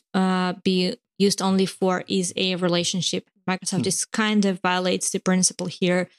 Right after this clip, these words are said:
Speaker 1: So maybe that's why they run into this, uh, kind of difference with others.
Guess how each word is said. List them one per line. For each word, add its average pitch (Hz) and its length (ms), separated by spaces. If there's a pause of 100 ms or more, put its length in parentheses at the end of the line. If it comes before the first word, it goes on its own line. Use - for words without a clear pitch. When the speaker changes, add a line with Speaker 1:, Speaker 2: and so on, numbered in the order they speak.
(300)
Speaker 1:
So 185 160
maybe 185 320
that's 175 580
why 180 200
they 175 300
run 175 260
into 180 280
this, 170 400
uh, 175 220
kind 180 240
of 165 240
difference 175 540
with - 100 (240)
others. 180 420